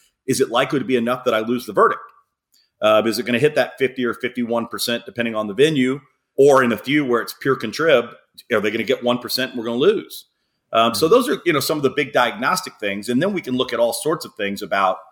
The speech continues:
Speaker 1: when people vote for the defense. We ask them, "Here are all the arguments the defense made. Tell us the most important ones." And we can start to say, when you lose,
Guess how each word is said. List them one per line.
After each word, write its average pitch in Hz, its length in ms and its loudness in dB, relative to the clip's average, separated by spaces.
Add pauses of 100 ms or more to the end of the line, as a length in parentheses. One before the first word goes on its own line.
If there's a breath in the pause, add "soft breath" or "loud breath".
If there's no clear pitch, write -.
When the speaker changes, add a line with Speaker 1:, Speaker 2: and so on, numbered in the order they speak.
(280)
Speaker 1:
when 147 240 2
people 127 360 -4
vote 123 280 2
for 123 80 -6
the 107 80 -6
defense. 107 720 -2 (140)
We 117 180 0
ask 117 260 2
them, 101 240 -4 (420)
"Here 170 180 4
are 143 80 6
all 139 160 6
the 139 160 0
arguments 127 420 0
the 120 80 -6
defense 120 340 -4
made. 117 340 0 (160)
Tell 143 180 2
us 143 100 0
the 123 80 -6
most 120 240 -2
important 120 400 -4
ones." 87 240 -10
And 104 100 -10
we 123 80 -4
can 127 120 -8
start 123 240 -2
to 123 60 -10
say, 107 220 -2
when 151 280 -4
you 185 120 -4
lose, 107 500 -4